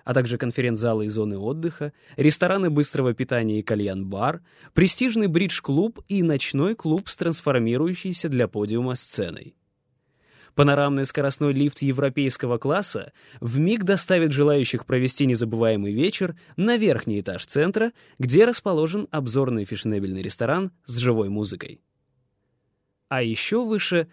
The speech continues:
находится вертолётная площадка, предназначенная для реверсных маршрутов —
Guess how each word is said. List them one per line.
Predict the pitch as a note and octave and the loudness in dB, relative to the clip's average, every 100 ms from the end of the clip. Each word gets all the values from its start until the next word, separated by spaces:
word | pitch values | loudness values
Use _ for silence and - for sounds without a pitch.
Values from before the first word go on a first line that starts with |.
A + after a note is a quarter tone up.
| _ | _
находится | B2+ C3 - A#3+ A#3+ A3+ | 0 0 2 0 -2 -2
вертолётная | G3+ G3 G#3+ F3+ G#2+ G2 F#2 | -2 0 2 2 0 -4 -8
площадка, | G2 G#2 - A3 - B3 | -8 -6 -2 -2 -2 -4
предназначенная | - F#3+ D3 C3 B2+ F3+ - G#3 G3+ | 0 2 2 2 0 -2 -2 -2 -2
для | D3 C3 | 2 2
реверсных | A#2+ B2+ C3+ - B2 A#2+ | 2 2 -2 -2 -2 -2
маршрутов — | A#2+ - G#2+ F#2 - - | -4 -4 -8 -8 -12 -20